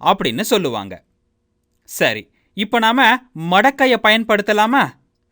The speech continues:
இப்ப நமக்கு கொடுக்கப்பட்டிருக்கிற சமன்பாடு என்னன்னா, பத்தின் அடுக்கு ரெண்டு டி கழித்தல் மூணு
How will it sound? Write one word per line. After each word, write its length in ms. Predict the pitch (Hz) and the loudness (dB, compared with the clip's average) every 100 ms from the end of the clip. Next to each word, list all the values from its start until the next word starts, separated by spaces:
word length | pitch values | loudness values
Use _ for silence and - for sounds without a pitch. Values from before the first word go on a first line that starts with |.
| _ _ | _ _
இப்ப 340 | 214 277 349 | -4 -2 2
நமக்கு 680 | 302 233 185 - 185 196 - - | 2 2 -2 0 4 4 0 0
கொடுக்கப்பட்டிருக்கிற 1000 | 202 302 349 339 262 233 190 175 170 170 - | 2 2 0 -2 -2 -2 -4 -4 -6 -6 -4
சமன்பாடு 580 | 147 175 277 285 254 160 | -4 0 0 2 2 0
என்னன்னா, 760 | 117 110 107 101 110 139 160 - _ _ _ _ _ _ - | -4 -6 -8 -6 -4 -2 -4 -6 _ _ _ _ _ _ -2
பத்தின் 680 | 143 180 _ - 330 - - | -2 -2 _ -2 0 0 -4
அடுக்கு 800 | 170 165 160 - 302 190 240 - _ _ | -2 -2 -4 -4 0 2 0 -4 _ _
ரெண்டு 840 | - 131 170 240 302 320 330 311 _ _ | -10 -4 -2 0 0 0 -2 -6 _ _
டி 380 | - 277 311 - 233 | -2 -2 -2 -4 -2
கழித்தல் 540 | 208 202 - 190 156 | -2 -2 -6 -6 -4
மூணு 720 | 113 127 139 117 120 156 175 | -6 -6 -6 -4 -2 -2 -2